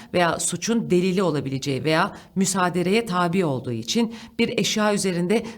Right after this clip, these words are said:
rızası olmamasına rağmen zilyedin tasarruf yetkisinin kaldırılması işlemini, gece vakti güneşin batmasından bir saat sonra başlayan ve doğmasından bir saat evvele kadar devam eden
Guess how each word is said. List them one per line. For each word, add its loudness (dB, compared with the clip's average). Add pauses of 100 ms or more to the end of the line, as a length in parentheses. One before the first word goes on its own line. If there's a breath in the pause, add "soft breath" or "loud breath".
(100)
rızası 2
olmamasına 2
rağmen 2 (240 loud breath)
zilyedin 2
tasarruf 0
yetkisinin -2
kaldırılması -2
işlemini, -2 (680 loud breath)
gece 4
vakti 0
güneşin 2
batmasından 2
bir 2
saat 0
sonra 0
başlayan 0
ve 0
doğmasından 0 (320 loud breath)
bir 4
saat -2
evvele -2
kadar 0
devam 2
eden 0